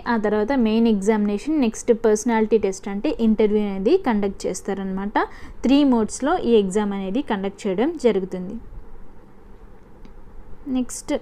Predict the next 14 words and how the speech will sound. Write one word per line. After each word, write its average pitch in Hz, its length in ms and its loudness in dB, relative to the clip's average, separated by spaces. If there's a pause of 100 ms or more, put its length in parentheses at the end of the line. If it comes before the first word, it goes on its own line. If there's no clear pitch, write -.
(180)
ఇంపార్టెంట్ 214 600 0
ఏంటి 196 320 -6
అంటే, 208 260 -2 (1120)
so 302 80 0 (180)
ఎగ్జామినేషన్ 247 680 4
సెంటర్స్ 220 460 2
అయితే 202 260 0
ఇచ్చారు. 202 400 0 (180)
So 285 60 4 (140)
ప్రిలిమ్స్‌కి 226 560 6
మనకి 226 280 0 (140)
చాలా 202 160 2 (100)
దగ్గరలోనే 202 540 0
ఉంటాయి. 220 280 0